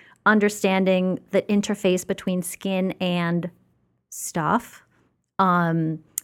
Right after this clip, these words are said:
and then met a gentleman who had spent his whole career in textiles and yarns and fabrics and, um, you know, basically got them together in a room and said, "Okay, guys, we need to take,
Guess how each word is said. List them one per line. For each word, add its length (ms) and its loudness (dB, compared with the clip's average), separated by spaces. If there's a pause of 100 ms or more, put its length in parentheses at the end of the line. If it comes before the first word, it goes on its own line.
(180)
and 120 4
then 280 4
met 200 4
a 80 4
gentleman 500 2
who 600 2
had 200 -4
spent 220 -2
his 140 -4
whole 140 4
career 440 -2
in 180 -2
textiles 720 0
and 120 -4
yarns 640 4
and 240 -2 (300)
fabrics 800 4 (100)
and, 320 -2
um, 560 -4
you 80 -4
know, 80 0
basically 400 0
got 220 2
them 120 -2
together 360 0
in 80 -2
a 60 -4
room 280 2
and 100 -2
said, 200 -4
"Okay, 240 -4
guys, 260 -6
we 80 -2
need 160 -4
to 60 -6
take, 320 -2